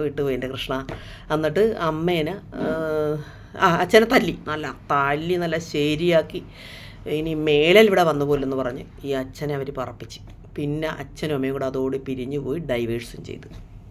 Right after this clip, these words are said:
ഇങ്ങനെയാണ്. അമ്മ അതിനുശേഷം എൻ്റെ അമ്മയുടെ വീട്ടിൽ നിന്ന്, ഉം, എല്ലാവരും ഞാൻ, എന്നെ പ്രസവ-, എല്ലാവരും പറഞ്ഞ് എന്നെ കളയാൻ പറഞ്ഞു. എല്ലാവരും അമ്മയോട്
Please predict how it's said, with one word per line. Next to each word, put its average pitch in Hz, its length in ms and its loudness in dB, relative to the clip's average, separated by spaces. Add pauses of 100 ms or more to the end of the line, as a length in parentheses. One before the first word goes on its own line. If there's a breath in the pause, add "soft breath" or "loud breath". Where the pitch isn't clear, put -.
(140)
ഇങ്ങനെയാണ്. 147 440 -6 (600 loud breath)
അമ്മ 170 220 4
അതിനുശേഷം 170 560 4
എൻ്റെ 156 180 2
അമ്മയുടെ 151 280 2
വീട്ടിൽ 151 280 -2
നിന്ന്, 139 280 0 (880 loud breath)
ഉം, 143 840 -4 (640)
എല്ലാവരും 170 500 6 (120)
ഞാൻ, 165 120 4
എന്നെ 170 140 4
പ്രസവ-, 160 420 0
എല്ലാവരും 196 420 6
പറഞ്ഞ് 160 260 0
എന്നെ 151 200 -4
കളയാൻ 147 360 2
പറഞ്ഞു. 127 260 -6
എല്ലാവരും 151 440 0
അമ്മയോട് 147 300 -4